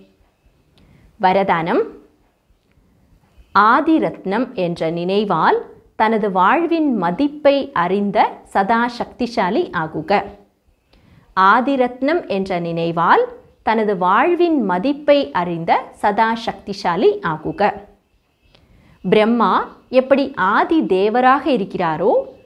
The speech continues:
அதுபோல பிரம்மா குமார் குமாரிகளும் ஆதி ரத்னங்களாக இருக்கிறீர்கள். ஆதி தேவரின் குழந்தைகள் மாஸ்டர்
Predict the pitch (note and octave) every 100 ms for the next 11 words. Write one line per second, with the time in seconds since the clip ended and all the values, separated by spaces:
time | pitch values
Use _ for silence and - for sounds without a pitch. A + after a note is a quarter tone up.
0 | _ - F3+ G3 D#4+ D#4 A3 E3 D#3+ B3
1 | B4+ - _ _ - F#3+ G#3+ A3 A#3+ F#4
2 | - F4 C#4+ C#4 C4+ A#3+ G3+ G3 F3+ F3
3 | F3+ D#4 G#4+ - _ _ - G#3 B3+ E4+
4 | E4 G#3+ F#3 - B3+ C#4 C#4 A#3 E3+ F3
5 | G#4 A#3+ F#3 - D#3+ D#3 G3 G3+ - -
6 | _ _ _ _ _ _ _ _ - _
7 | - A3 C4 F#4+ F#4+ C#4 A3 A3+ C4+ C#4+
8 | C#4 C4 F#3 F3+ F3+ E3 B3+ B4 - -
9 | G3+ G#3 B3+ D4 - C4